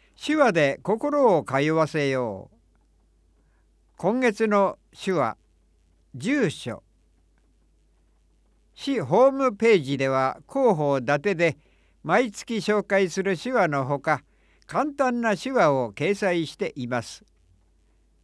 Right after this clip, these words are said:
手話言語条例で検索してください。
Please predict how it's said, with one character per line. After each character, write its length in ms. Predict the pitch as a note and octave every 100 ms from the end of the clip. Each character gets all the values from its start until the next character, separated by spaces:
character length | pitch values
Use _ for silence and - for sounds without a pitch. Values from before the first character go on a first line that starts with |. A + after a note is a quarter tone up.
| _ _ _ _
手 140 | - G3+
話 220 | A3+ G3+
言 320 | C#3+ F#3 G3
語 180 | G3 F#3
条 300 | D3+ F#3+ D#3+
例 200 | C#3 C3+
で 200 | B2+ C3
検 260 | - F3 B3+
索 380 | B3+ G#3+ G#3+ F3+
し 140 | -
て 160 | F3 -
く 160 | -
だ 120 | C#3
さ 200 | B2 B2+
い。 80 | G#2+